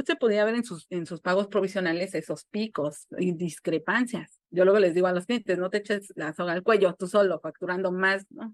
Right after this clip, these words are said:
<laughs> Pero, eh, ¿qué es lo que pasa? Pues no se puede tener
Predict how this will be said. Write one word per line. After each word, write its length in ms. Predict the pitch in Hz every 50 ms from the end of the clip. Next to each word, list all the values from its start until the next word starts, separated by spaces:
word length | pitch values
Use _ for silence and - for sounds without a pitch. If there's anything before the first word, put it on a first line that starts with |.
| _
<laughs> 320 | - - 190 - - - - _ - - _ _ _
Pero, 440 | - 269 262 254 247 254 277 269 - -
eh, 500 | 190 190 185 185 180 185 180 175 165 - _
¿qué 80 | -
es 60 | 208
lo 100 | 214 233
que 120 | 226 - 220
pasa? 380 | - 269 320 - - 190 160 -
Pues 260 | - 185 175 - - _ -
no 380 | 196 202 214 220 240 254 262
se 120 | 254 - 262
puede 360 | - - 233 233 233 233 233
tener 400 | - 202 185 185 190 190 190